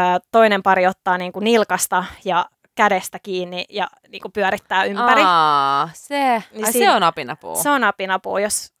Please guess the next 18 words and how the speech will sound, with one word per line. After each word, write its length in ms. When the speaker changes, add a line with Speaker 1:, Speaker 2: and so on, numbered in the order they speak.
Speaker 1:
oot 200
kuullut, 340
että 260
oon 140
joskus 400
puhunut 300
Speaker 2:
Joo, 120
Speaker 1:
tästä. 280
Speaker 2:
kyllä, 280
Speaker 1:
<laughs> 120
Speaker 2:
kyllä. 320
Speaker 1:
Me 160
siis, 300
se 260
keksittiin 680
jo 180
vuonna 480
kaksituhatta 1040